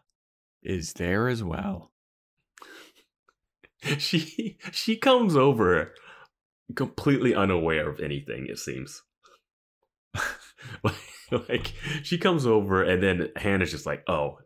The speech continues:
Speaker 2: I can't deal with you right now." And Jess was like, "Hey,
Speaker 1: Yeah.
Speaker 2: what's up?" Like, not, not even, like,
Speaker 1: <laughs>
Speaker 2: reacting as if Adam has tried to go and raise her kid at one point. Like,
Speaker 1: <laughs> Yeah.
Speaker 2: not like they just had a big blow up.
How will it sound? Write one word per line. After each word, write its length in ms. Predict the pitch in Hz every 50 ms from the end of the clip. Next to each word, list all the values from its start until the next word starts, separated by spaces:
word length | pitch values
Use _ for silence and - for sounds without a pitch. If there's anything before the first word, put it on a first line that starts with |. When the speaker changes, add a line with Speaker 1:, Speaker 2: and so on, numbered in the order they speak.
| - _ -
Speaker 2:
I 100 | 82 82
can't 360 | - - - 87 80 - -
deal 160 | 73 71 69
with 160 | 65 64 62
you 120 | 69 67 62
right 200 | 55 64 58 -
now." 260 | 64 64 - 64 - - _ _ - - _ -
And 100 | 92 85
Jess 220 | 80 98 101 -
was 120 | - 90 -
like, 160 | 90 90 -
"Hey, 200 | - 95 180 208
Speaker 1:
Yeah. 40 | 233
Speaker 2:
what's 240 | 190 160 165 160 214
up?" 220 | 185 - - - - - _ -
Like, 300 | - 107 104 - - 69
not, 400 | 90 87 92 107 - - - - _ _ _ _ _ _ _ _ _
not 380 | - - 95 95 117 113 127 139
even, 240 | 139 123 127 127 117
like, 240 | 113 104 98 92
Speaker 1:
<laughs> 100 | - -
Speaker 2:
reacting 720 | - - 107 73 76 78 117 - - 78 71 65 67 67 - - _ _ _ _ _ - -
as 220 | 85 80 78 73 80
if 200 | 82 78 78 - - -
Adam 380 | - 78 80 82 82 85 78 76
has 180 | - 78 76 -
tried 360 | - - 82 78 80 78 76
to 60 | 78
go 260 | 69 73 76 76 76 76
and 100 | 73 69
raise 220 | 69 73 73 71
her 100 | 73 73
kid 360 | 71 - - 78 76 76 73 82
at 80 | 82 78
one 140 | 76 76
point. 360 | 73 87 82 80 82 85 78 - - - _ - - - _ - - 147 143 -
Like, 200 | - - - -
Speaker 1:
<laughs> 200 | - 123 - -
Yeah. 60 | 202 196
Speaker 2:
not 180 | 85 92 - 92
like 120 | 95 92
they 120 | 90 92 90
just 180 | 87 95 -
had 120 | 98 90 82
a 60 | 80
big 280 | 78 80 82 76 80 73
blow 260 | 78 76 76 82 87
up. 220 | 95 - - -